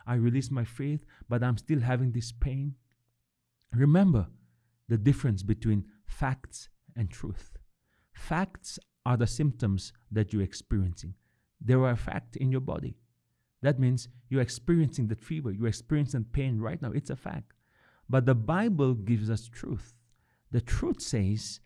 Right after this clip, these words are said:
that when you have prayed and believed you have received, you have received. The truth says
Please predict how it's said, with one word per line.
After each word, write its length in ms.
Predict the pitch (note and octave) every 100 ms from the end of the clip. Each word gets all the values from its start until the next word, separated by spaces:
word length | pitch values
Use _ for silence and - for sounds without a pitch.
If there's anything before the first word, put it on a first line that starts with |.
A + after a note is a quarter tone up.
| _ -
that 160 | A#2 G#2
when 260 | B2 B2
you 220 | A#2+ F3+ E3+
have 300 | - C3 - _ -
prayed 760 | - C#3+ D#3 D#3+ E3+ E3+ -
and 240 | A#2 A2+ G#2
believed 540 | A#2 C3 F3+ F3 -
you 80 | B2+
have 180 | B2 A#2
received, 520 | A2 - G#3 G#3+ - _ _ B2
you 120 | D3+
have 220 | F3 -
received. 480 | E3 - - C3+ - _ _ _ -
The 100 | C#3+
truth 360 | - - C4+ -
says 380 | B2 A#2+ C#3